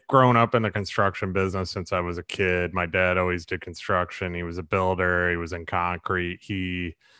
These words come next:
uh, basically, you know, and obviously since I was born, he, my dad did construction. So growing up as a kid, I worked for him. Uh, even as a little kid, I remember going to job sites with him, cleaning up, doing,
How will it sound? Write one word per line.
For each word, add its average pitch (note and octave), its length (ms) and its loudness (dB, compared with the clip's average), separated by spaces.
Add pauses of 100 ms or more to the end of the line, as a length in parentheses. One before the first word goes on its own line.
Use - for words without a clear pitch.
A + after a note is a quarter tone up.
(340)
uh, F2 420 2 (180)
basically, G2 1080 -2 (120)
you C2 180 -10 (500)
know, A2+ 80 -4 (200)
and F#2+ 340 -8
obviously F#2+ 440 -2
since F2+ 280 -10
I F#2 60 0
was E2+ 160 -4
born, F2+ 500 -4
he, F2+ 160 -8
my F2 220 -6
dad E2+ 260 -4
did E2 180 -8
construction. F2+ 800 0
So G2 440 2
growing A2+ 340 4
up G#2+ 160 0
as G2 140 0
a G2 40 -4
kid, C3 360 2
I G#2 100 4
worked G#2 380 2
for G#2+ 280 2
him. G2 300 2 (560)
Uh, F#2+ 480 4
even G#2 300 0
as F#2+ 180 0
a G#2 60 -6
little G2 240 -2
kid, G2+ 340 2
I F#2 40 4
remember F2+ 340 0
going F2+ 240 0
to E2 60 -4
job F2+ 460 0
sites F2 360 -4
with F#2 180 -4
him, F2 300 -4
cleaning F2+ 420 -6
up, F2 320 -2
doing, F2 460 -6